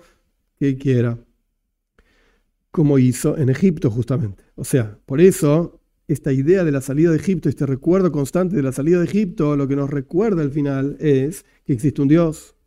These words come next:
y Él puede cambiar, y es el poderoso, y es el más poderoso, y es el único que tiene poder en realidad, y puede hacer lo que quiera con su creación, como quiera, cuando quiera.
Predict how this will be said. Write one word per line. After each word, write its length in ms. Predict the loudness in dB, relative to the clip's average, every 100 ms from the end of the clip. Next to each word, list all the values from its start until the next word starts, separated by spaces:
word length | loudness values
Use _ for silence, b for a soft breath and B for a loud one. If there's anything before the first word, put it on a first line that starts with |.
| _ _ _ _
y 60 | -2
Él 80 | 2
puede 200 | 2 2
cambiar, 340 | 2 0 2
y 60 | 2
es 160 | 2
el 120 | -2
poderoso, 600 | 2 4 4 2 0 -2
y 60 | -2
es 100 | -2
el 60 | -2
más 140 | -2
poderoso, 440 | -2 -2 -2 -4
y 40 | -4
es 80 | -2
el 80 |
único 220 | -2 0 0
que 80 |
tiene 180 | 2 2
poder 260 | 2 0 2
en 80 | 0
realidad, 240 | 2 0
y 40 |
puede 200 | 0 -2
hacer 160 | -2 -2
lo 60 | -2
que 120 | -2
quiera 340 | -2 -2 -2
con 140 | -2 -4
su 160 | -4
creación, 460 | -4 -2 -2 -2 -2
como 320 | -4 -4 -4
quiera, 300 | 0 0 0
cuando 300 | 0 0 0
quiera. 340 | 4 4 4